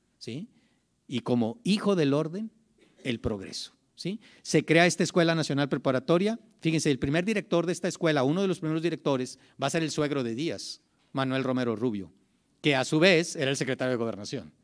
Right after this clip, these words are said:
¿sí? Que a su vez, ¿sí? va a conocer a Limantur como niño genio de ahí de la generación,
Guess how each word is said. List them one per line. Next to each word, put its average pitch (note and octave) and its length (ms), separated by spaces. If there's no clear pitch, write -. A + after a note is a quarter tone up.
¿sí? B2 320
Que E3 120
a D3 80
su D#3 120
vez, F3+ 520
¿sí? C#3+ 360
va A#2+ 60
a A#2+ 40
conocer D3+ 500
a C#3+ 100
Limantur A#2+ 480
como A#2+ 380
niño C3 300
genio C3 380
de A#2+ 80
ahí A2 120
de A#2+ 140
la G#2 180
generación, C#3+ 580